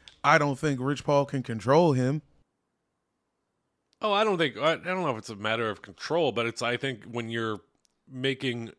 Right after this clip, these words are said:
Speaker 2: when a guy negotiates a giant, you know, forty million dollar a year contract for you, you tend to listen to him and take his advice. I don't think Rich Paul is controlling him. I think Rich Paul might be giving him bad advice.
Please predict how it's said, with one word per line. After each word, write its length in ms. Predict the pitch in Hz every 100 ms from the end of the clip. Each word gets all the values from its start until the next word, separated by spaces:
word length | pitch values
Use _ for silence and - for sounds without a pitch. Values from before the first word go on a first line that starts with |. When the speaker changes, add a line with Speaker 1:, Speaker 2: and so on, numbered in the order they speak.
| -
Speaker 2:
when 160 | 123
a 40 | 120
guy 360 | 143 147 143
negotiates 640 | 127 120 127 - 123 117 -
a 220 | 117 104 95 113
giant, 520 | 110 104 120 110 - -
you 160 | 123
know, 280 | 110 101 90 - - _ _ _ _ _ _
forty 320 | - 123 120 120
million 400 | 113 110 107 104
dollar 540 | 110 110 107 101 104
a 80 | - 107
year 320 | 110 107 92
contract 560 | - 120 127 117 95
for 240 | - 104 101
you, 140 | 104
you 200 | 101 98
tend 220 | - 113
to 60 | 101
listen 340 | 95 107 127
to 40 | 92
him 140 | 104
and 100 | 95
take 200 | - 101
his 100 | 98
advice. 580 | 92 80 120 110 98 -
I 100 | 104
don't 120 | 110
think 160 | 104 90
Rich 160 | 98
Paul 160 | - 101
is 80 | 90
controlling 560 | 98 80 117 117 104
him. 160 | 85 90
I 80 | 90
think 220 | 101 90
Rich 180 | 90 -
Paul 160 | 98
might 220 | 92 92 101
be 80 |
giving 260 | 87 92 92
him 200 | 92 85
bad 200 | 87 85
advice. 640 | 80 90 95 69 - -